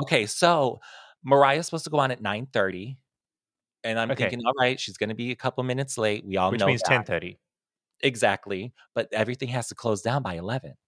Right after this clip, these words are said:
Speaker 1: So,
Speaker 2: Uh-huh.
Speaker 1: you know, she, she doesn't have much, you know, wiggle room.
Speaker 2: Okay.
Speaker 1: Um, okay, so she gets on, um, f-, they set up the stage.
Speaker 2: What
Speaker 1: It's
Speaker 2: time,
Speaker 1: very
Speaker 2: nine thirty?
Speaker 1: simple. Well,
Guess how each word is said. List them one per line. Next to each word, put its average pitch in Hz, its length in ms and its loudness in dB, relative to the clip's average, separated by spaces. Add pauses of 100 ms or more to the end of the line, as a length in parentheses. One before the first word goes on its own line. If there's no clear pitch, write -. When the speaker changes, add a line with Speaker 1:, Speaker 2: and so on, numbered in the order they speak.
(240)
Speaker 1:
So, 107 200 -4
Speaker 2:
Uh-huh. - 20 -6
Speaker 1:
you 90 160 -10
know, 85 140 -6
she, 95 280 -6
she - 200 -6
doesn't 120 240 -4
have 131 140 -2
much, - 440 -2
you 117 160 -6
know, 101 140 2
wiggle 101 340 0
room. 80 240 -8 (280)
Speaker 2:
Okay. 101 280 -14 (200)
Speaker 1:
Um, 98 420 2
okay, 110 240 -2
so - 140 -6
she 95 180 -8
gets 131 260 -2
on, 123 440 2 (120)
um, 98 340 0
f-, - 260 -12
they 107 120 -4
set 120 240 2
up 135 120 -4
the 160 60 -6
stage. 123 800 -4 (240)
Speaker 2:
What 120 120 -4
Speaker 1:
It's - 20 -16
Speaker 2:
time, 120 180 2
Speaker 1:
very - 20 0
Speaker 2:
nine 107 160 0
thirty? 117 360 2
Speaker 1:
simple. 113 420 0 (640)
Well, 147 520 0